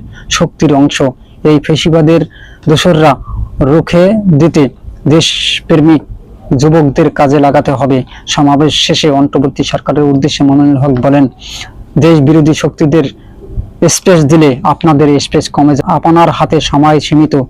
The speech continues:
এ সময় যথাযথভাবে কাজে লাগান। এ সময় মামুনুল হক বলেন, অযথা কোনো বাকশাল দেখতে চাই না। আমরা ছাত্র জনতার অধিকার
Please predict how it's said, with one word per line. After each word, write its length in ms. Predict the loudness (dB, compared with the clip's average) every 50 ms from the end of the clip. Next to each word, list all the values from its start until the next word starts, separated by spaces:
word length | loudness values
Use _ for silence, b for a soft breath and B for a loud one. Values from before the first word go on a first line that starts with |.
| -12 -12 -4
এ 120 | -2 -2 0
সময় 340 | 0 0 0 0 2 0 0
যথাযথভাবে 840 | -2 -2 -2 -2 0 2 0 0 0 -2 -4 -2 0 0 2 0 -2 -4 B B B B B -2
কাজে 220 | -2 0 2 2
লাগান। 320 | 2 2 0 0 -2 -2 -4 B B B B B -2
এ 100 | -2 0
সময় 380 | 0 0 2 2 2 2 0 -2 B B B B B B B 0
মামুনুল 320 | 2 2 4 4 4 2
হক 160 | 2 2 2
বলেন, 360 | 0 2 2 2 2 2 2 0 -2 -10 -20 -20 -20 -18 -14 -4 -2
অযথা 440 | 0 2 2 0 0 0 0 -2 -2
কোনো 440 | 0 0 0 2 2 2 0 -2 -6 -10 -16 -6 0
বাকশাল 520 | 2 2 2 2 0 -4 0 0 2 2 2
দেখতে 340 | 2 0 -2 -2 -4 -4
চাই 280 | -2 0 0 2 4 4
না। 120 | 2 2 0 -4 -10 -14 -6
আমরা 300 | -2 0 2 2 2 0
ছাত্র 420 | -2 -2 -4 -6 -6 -4 -4 -2 0
জনতার 400 | 0 2 0 0 0 0 -2 0
অধিকার 420 | 0 0 0 0 0 2 0 0